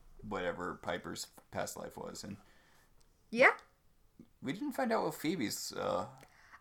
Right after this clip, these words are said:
Speaker 2: I think we did when we looked at the family tree.
Speaker 1: Ah.
Speaker 2: Oh, no, we definitely did. I just don't remember what it was.
Speaker 1: Mm. So, possible coincidence, or maybe not.
Speaker 2: I mean, it feels right, right?
Speaker 1: Maybe that's how the, uh,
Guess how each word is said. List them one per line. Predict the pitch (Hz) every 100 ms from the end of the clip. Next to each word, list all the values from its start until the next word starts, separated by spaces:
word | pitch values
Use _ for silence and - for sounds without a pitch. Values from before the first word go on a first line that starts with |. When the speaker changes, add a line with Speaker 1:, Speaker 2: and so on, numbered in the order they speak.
| -
Speaker 2:
I | 285 320
think | 453 -
we | 480
did | 320
when | 294
we | 254
looked | 254
at | 214
the |
family | - 226 208
tree. | - 220 165 - -
Speaker 1:
Ah. | - -
Speaker 2:
Oh, | 277
no, | 277 269
we | 277
definitely | 339 339 269 247
did. | 190
I |
just | 214 233
don't | 165
remember | 170 165
what | 113
it | 95
was. | 98 - - -
Speaker 1:
Mm. | 101 98 - - - - - - - - - - - -
So, | - 120 110 107 113 - - - - - - - - - - - - - - - -
possible | - 87 - - 107
coincidence, | 104 160 - 269 277
or | 320 311
maybe | 320 330 302
not. | 302 320 262 - - -
Speaker 2:
I | 359
mean, | 381
it | 320
feels | 359 - 440 523 285 226
right, | 240 320 277 196 - - - -
right? | 240 220 254 392 415 - - - _ - - - - -
Speaker 1:
Maybe | 113 113
that's | 113 -
how | 131
the, | 120 113 113 110
uh, | 110 107 107